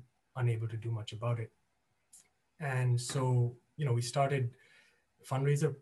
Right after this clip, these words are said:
really quickly, um, without having ever done this before.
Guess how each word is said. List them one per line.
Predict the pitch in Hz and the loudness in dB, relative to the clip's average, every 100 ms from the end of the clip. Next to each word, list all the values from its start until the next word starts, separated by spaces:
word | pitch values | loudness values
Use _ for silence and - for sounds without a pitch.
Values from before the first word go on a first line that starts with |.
| _ _ - | _ _ -12
really | 143 170 127 | 0 2 2
quickly, | - 143 147 139 135 - _ | 0 -2 0 0 -2 -12 _
um, | 127 120 117 | 0 2 4
without | 123 143 139 - _ | 4 2 0 -8 _
having | - - - 127 123 | -16 -10 -6 -2 2
ever | 123 117 | 2 0
done | - 117 | -2 0
this | 123 120 | 0 0
before. | 117 - 110 | -4 -8 -8